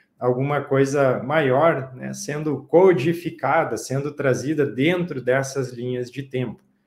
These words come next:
né? E aí a gente busca também, ãh, <clears throat> a questão da, dessa canalização que veio há uns dias atrás, né? Ãh, que viriam, tinha esse sinal verde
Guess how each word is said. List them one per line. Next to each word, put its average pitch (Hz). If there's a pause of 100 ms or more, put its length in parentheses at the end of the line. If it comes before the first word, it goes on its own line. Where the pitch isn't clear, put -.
(260)
né? 107
E 117
aí 143 (220)
a 180
gente 170
busca 156
também, 127 (580)
ãh, 123 (240)
<clears throat> 165
a 170
questão 175
da, 139 (760)
dessa 139
canalização 143
que 135
veio 120
há 113
uns 117
dias 110
atrás, 131 (380)
né? - (480)
Ãh, 135
que 190 (240)
viriam, 208
tinha 202
esse 202
sinal 190
verde 170